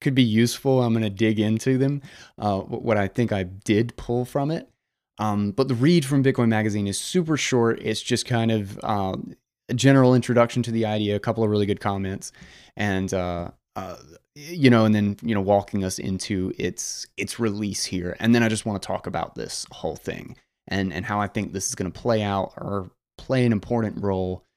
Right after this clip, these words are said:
This and the many different competing, uh, identity systems, what might it actually look like? Uh, and this one is actually a really interesting contender, and there's a lot of new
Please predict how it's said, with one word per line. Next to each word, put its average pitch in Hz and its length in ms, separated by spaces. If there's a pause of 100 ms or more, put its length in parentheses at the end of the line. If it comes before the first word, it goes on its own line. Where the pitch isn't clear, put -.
(640)
This 160 320
and 139 140
the 127 60
many 147 440
different 113 420
competing, 107 720 (560)
uh, 92 320 (680)
identity 123 540
systems, 95 800 (380)
what 175 400
might 139 320
it - 140
actually 127 460
look 101 260
like? - 420
Uh, - 240
and 113 240
this 202 200
one 196 100
is 190 200
actually 170 420
a 160 40
really 131 360
interesting 113 420
contender, 95 440
and - 160
there's 92 100
a 101 60
lot 98 220
of 98 60
new 95 420